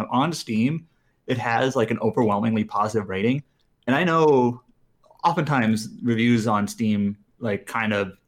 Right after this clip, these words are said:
swing in either direction. They either go very positive or very negative, you know, um, user reviews, but you still don't see that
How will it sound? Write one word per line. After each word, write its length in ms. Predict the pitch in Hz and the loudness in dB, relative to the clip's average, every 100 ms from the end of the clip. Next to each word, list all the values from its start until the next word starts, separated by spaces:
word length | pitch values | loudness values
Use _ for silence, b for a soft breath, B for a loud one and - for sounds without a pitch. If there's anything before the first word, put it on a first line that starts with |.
| _ _ - | _ _ -12
swing 460 | - 156 160 139 | -6 0 2 4
in 80 | 120 | 4
either 140 | 117 | 4
direction. 400 | 104 104 104 104 | 2 2 0 -2
They 100 | 101 | 0
either 280 | 113 127 113 | 2 4 4
go 180 | 104 104 | 4 2
very 240 | 107 104 | 2 0
positive 400 | 101 104 104 101 | 0 0 0 -2
or 60 | 98 | -2
very 220 | 104 101 | -2 -2
negative, 460 | 98 101 104 107 107 _ _ _ _ - | -4 -2 0 -2 -2 _ _ _ _ -4
you 140 | 233 | -2
know, 300 | 202 196 202 b b b - | 2 0 -2 b b b -6
um, 420 | 107 95 95 101 | -2 0 0 0
user 260 | 107 110 110 | 0 0 0
reviews, 460 | 113 117 120 123 - | 0 2 2 0 -4
but 240 | - 131 | -4 -2
you 100 | 156 | -2
still 220 | 151 254 | -2 0
don't 160 | 208 120 | 2 2
see 180 | 135 117 | 2 2
that 160 | 104 | 2